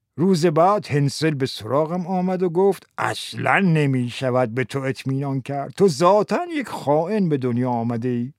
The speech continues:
برایت متاسفم. من کسی بودم که اتومبیل، وسایل و کتابهایت را برایت فروختم و در مورد قضیهٔ برادرت به نقل مکانت کمک کردم.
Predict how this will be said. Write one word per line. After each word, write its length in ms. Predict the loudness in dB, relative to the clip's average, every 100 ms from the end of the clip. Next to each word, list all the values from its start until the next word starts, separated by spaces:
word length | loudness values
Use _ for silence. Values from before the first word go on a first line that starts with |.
| _
برایت 320 | 0 4 4 2
متاسفم. 880 | 2 2 0 -2 -2 -2 -4 -4 -10 _ -16 0
من 200 | 2 4
کسی 340 | 2 0 -2
بودم 340 | 0 2 2 2
که 120 | 2
اتومبیل، 760 | 2 0 0 0 0 -2 -2 2
وسایل 560 | 0 0 -4 0 -2 0
و 60 |
کتابهایت 800 | -2 -2 0 -2 -2 -8 -8 -8
را 60 | -6
برایت 380 | -4 -2 -2 -2
فروختم 800 | 0 2 2 0 -4 -4 -6 -12 _ -20 -20 -6
و 100 | -2
در 180 | 0 0
مورد 360 | 0 -2 -2
قضیهٔ 760 | -4 -2 -4 -4 -6 -4 -2 -2
برادرت 800 | -2 -2 0 -2 -2 -2 -4 -6 _ -20 _
به 140 | -2
نقل 420 | 2 2 2 0 0
مکانت 580 | 0 -2 -2 -4 -2 -6
کمک 380 | -6 -4 -2 -4
کردم. 680 | -4 -4 -2 -2 -4 -6